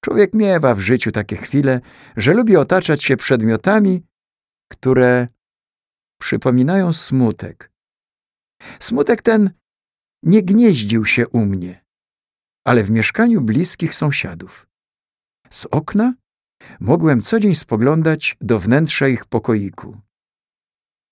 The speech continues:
Jeszcze w kwietniu było ich troje. Pan, pani i mała służąca, która sypiała, o ile wiem, na kuferku za szafą.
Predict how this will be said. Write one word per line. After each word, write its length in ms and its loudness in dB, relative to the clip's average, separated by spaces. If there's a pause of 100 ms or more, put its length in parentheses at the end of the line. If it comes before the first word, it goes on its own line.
(140)
Jeszcze 360 -2
w 100 -12
kwietniu 640 -6 (680)
było 280 4
ich 140 -2
troje. 540 -4 (1080)
Pan, 460 -4 (720)
pani 440 0 (640)
i 120 2
mała 260 4
służąca, 760 -4 (420)
która 220 2
sypiała, 560 2 (320)
o 120 4
ile 180 2
wiem, 400 2 (420)
na 120 0
kuferku 520 0
za 140 0
szafą. 540 -8